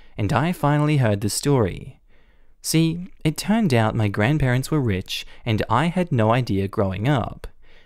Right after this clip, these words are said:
They had managed to save enough money so that all of their children and grandchildren would get a generous inheritance. My father, like his sisters, suddenly found himself in possession of two hundred and fifty thousand dollars.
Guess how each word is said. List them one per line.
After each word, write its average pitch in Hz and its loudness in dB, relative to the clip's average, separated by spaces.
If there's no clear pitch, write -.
They 139 2
had 190 2
managed 160 2
to 165 -2
save 127 0
enough 107 0
money 123 0
so 120 -2
that 117 0
all 143 2
of 170 -4
their 117 0
children 127 0
and 98 0
grandchildren 120 0
would 160 2
get 135 -2
a 156 2
generous 98 0
inheritance. 120 -4
My 92 4
father, 131 2
like 101 -2
his 98 -2
sisters, 127 -2
suddenly 208 2
found 147 2
himself 117 0
in 107 0
possession 113 0
of 98 -2
two 110 0
hundred 135 0
and 147 0
fifty 117 0
thousand 98 -2
dollars. - -4